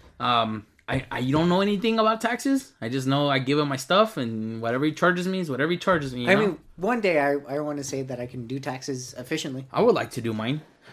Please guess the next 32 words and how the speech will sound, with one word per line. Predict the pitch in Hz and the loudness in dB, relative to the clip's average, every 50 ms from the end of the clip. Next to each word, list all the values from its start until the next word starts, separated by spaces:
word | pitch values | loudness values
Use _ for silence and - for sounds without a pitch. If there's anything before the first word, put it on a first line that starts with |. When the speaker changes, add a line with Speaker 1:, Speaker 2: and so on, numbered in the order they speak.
| - - | -2 0
Speaker 1:
I | 143 | 2
just | 165 208 233 | 2 2 2
got | - 254 240 | 2 4 4
into | 233 214 - 175 | 4 2 0 2
life | 139 160 220 254 254 | 4 6 6 6 4
insurance. | 208 175 - 185 180 180 - | 2 0 0 0 0 0 -2
I | 170 | -2
just | 165 190 190 | -2 -2 -2
sold | - 196 | 0 0
my | 196 190 | 0 0
first | 185 196 185 - - | 0 -2 -4 -4 0
policy. | 151 160 220 240 170 - 175 202 202 - _ - | 2 2 2 2 0 0 0 -2 -2 -6 _ -8
Speaker 2:
Ooh, | 170 233 359 403 320 147 - | -6 -4 -4 -4 -4 -6 -8
fun. | - 175 254 | -10 -8 -2
Speaker 1:
Very | - 143 185 220 226 202 | 0 2 4 6 6 4
exciting. | 190 - 214 208 202 151 120 107 - - - | 4 4 2 2 2 2 -2 -6 -8 -12 -10
Speaker 2:
Fun. | 254 226 143 | -8 -8 -6
Speaker 1:
Very | 127 143 170 190 196 185 | 0 2 2 2 2 0
exciting. | 175 - - 170 131 117 | 0 -2 -2 -2 -2 -2
Speaker 2:
Yes. | 123 113 113 - - - _ _ - _ _ _ _ _ - | -4 -6 -8 -10 -12 -14 _ _ -20 _ _ _ _ _ -10
Speaker 1:
Okay, | 131 - 143 127 | -4 0 0 0
do | 120 127 147 | 2 4 4
I | 170 196 | 4 6
tri-, | 226 214 | 4 4
Speaker 2:
Indeed. | 208 220 220 196 165 - - 143 | 6 6 6 6 4 2 0 -2
Speaker 1:
do | 143 156 | 0 2
I | 170 185 | 2 2
trim | 180 - - 226 226 233 | 0 2 2 2 4 4
my | 233 202 | 4 4
nose | 147 131 135 147 165 - - | 4 4 4 2 0 -2 -4
hairs? | 127 104 101 101 - - _ _ _ _ _ _ _ _ _ _ _ _ _ _ _ _ _ _ _ _ _ _ _ - | -8 -8 -8 -8 -10 -16 _ _ _ _ _ _ _ _ _ _ _ _ _ _ _ _ _ _ _ _ _ _ _ -12
Speaker 2:
Yes. | 143 127 104 101 - - | -10 -10 -10 -10 -14 -20